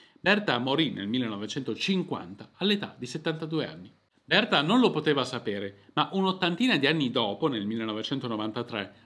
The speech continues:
un'altra donna statunitense, Lorena Bobbitt, riuscì a tagliare parte del pene del proprio marito, John Bobbitt, finendo sui giornali di tutto il mondo e guadagnando una notorietà che Berta non sognò neppure.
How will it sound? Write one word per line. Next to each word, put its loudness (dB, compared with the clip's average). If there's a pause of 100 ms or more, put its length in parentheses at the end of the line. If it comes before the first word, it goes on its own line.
un'altra 2
donna 4
statunitense, 0
Lorena 0
Bobbitt, -6
riuscì 2
a 4
tagliare 0
parte -2
del 0
pene 0
del 0
proprio 0
marito, -2
John 0
Bobbitt, -8 (380)
finendo 2
sui -2
giornali 2
di 0
tutto 0
il 2
mondo -8
e 0
guadagnando 2
una 0
notorietà 0
che 0
Berta -8
non 0
sognò 0
neppure. -8